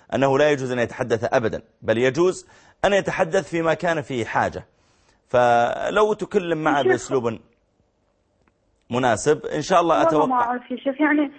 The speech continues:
Speaker 2: زوجي كم مرة قال له وحكى له وقال له: "ليش ما تحكي وياها وهي ما مسوي شيء؟" شيخ، هو أول ما طلع من السجن يعني يحكي وياي،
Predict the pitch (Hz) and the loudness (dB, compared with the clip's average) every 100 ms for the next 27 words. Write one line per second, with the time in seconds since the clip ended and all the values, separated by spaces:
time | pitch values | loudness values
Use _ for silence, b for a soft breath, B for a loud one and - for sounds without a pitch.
0 | _ _ _ _ _ _ - 247 349 330 | _ _ _ _ _ _ -2 0 2 0
1 | 285 302 311 294 294 262 262 269 254 247 | -2 -4 -2 0 2 0 2 0 2 2
2 | 247 247 247 262 262 254 269 247 240 240 | 4 2 2 0 -2 -6 -2 0 2 0
3 | 233 254 254 254 254 254 247 254 - 247 | 0 2 2 2 0 -4 -4 -8 -8 -4
4 | 233 233 240 254 262 247 254 - 254 240 | 0 2 2 2 2 2 2 2 2 0
5 | - 240 226 B B - - 359 - 330 | -6 -8 -8 B B -8 -2 -2 0 2
6 | 311 330 311 302 294 302 285 285 285 - | 2 4 2 0 0 0 2 2 2 -4
7 | 254 269 262 262 294 - - 202 190 185 | -4 -2 0 2 2 0 -4 -4 -4 -4
8 | 196 | -6